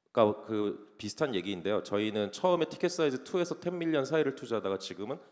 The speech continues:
오백 케이부터 투 밀리언으로 시작을 해요. 그리고 거기에서부터 올라오는 딜들에 대해서 더 선별적으로 사이즈를 늘리는 방식으로 해서 어, 오퍼레이션이 첫 번째, 두 번째는 얼리에 대한 액세서빌리티를 극대화하기 위해서 최대한 노력을 했습니다.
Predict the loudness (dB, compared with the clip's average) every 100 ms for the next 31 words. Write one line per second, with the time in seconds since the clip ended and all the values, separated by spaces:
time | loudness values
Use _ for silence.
0 | _ -20 _ _ _ 2 4 4 2 2
1 | 4 2 -2 2 4 4 0 2 4 6
2 | 6 6 2 2 2 2 -2 -2 -4 -18
3 | _ _ _ _ _ _ -4 0 0 0
4 | 0 4 6 6 4 4 8 8 10 10
5 | 12 12 10 8 2 -2 -4 -2 2 2
6 | 2 2 -2 -4 -8 -4 0 0 2 0
7 | 2 0 2 2 2 0 -2 -2 -2 -2
8 | -4 -8 -10 -8 -6 -4 -4 -4 -8 -16
9 | _ -20 -20 _ _ _ _ -10 -6 -6
10 | -6 -8 2 2 8 10 12 10 10 8
11 | 4 2 4 6 4 2 0 4 4 4
12 | 2 2 -2 -8 -20 -2 4 4 6 4
13 | 2 0 -4 -4 -2 -2 -2 -4 -4 -4
14 | -4 -6 0 2 2 -2 -6 -4 0 0
15 | 0 -2 -2 -6 -10 -12 -12